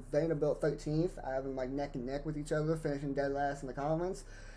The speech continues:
The reason I'm picking Georgia, you mentioned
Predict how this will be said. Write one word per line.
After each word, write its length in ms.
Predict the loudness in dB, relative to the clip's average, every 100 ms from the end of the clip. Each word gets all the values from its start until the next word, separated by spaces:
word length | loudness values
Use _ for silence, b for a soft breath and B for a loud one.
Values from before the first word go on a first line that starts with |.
| B B
The 80 | 4
reason 540 | 6 8 8 6 6
I'm 160 | 4 6
picking 300 | 8 6 6
Georgia, 420 | 8 8 8 6
you 180 | 4 2
mentioned 760 | 4 4 2 2 4 4 2